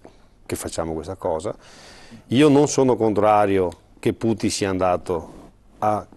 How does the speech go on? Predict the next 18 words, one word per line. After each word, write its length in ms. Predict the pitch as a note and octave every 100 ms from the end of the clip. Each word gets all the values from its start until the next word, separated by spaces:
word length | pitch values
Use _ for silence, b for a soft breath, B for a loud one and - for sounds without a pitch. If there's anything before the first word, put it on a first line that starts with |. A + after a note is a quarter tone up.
| -
creare 680 | - G2 G2 F#2 F#2+ F2 -
ordini 500 | A2+ G#2 F#2+ A2+ B2
sotto 240 | - E2+ E2
certi 240 | - D#2+
aspetti, 380 | E2 - C#2+ F2+
purtroppo, 720 | - A#2 G2+ F#2 D2 - - - _
purtroppo, 680 | G2+ F2 F2+ C#2 - A2+ -
perché 380 | - - - - - - -
purtroppo, 680 | - - D2+ C#2 - C2 -
eh, 180 | - - - _ b b b b
nessuno 340 | - F#2+ C#3 B2+
vuole 200 | G2+ F#2
la 100 | F2
guerra, 420 | E2+ E2 - - - _ _ _
nessuno 320 | - - A2 F#2+
piace 280 | F#2 E2
la 80 | F#2
guerra, 340 | E2+ - -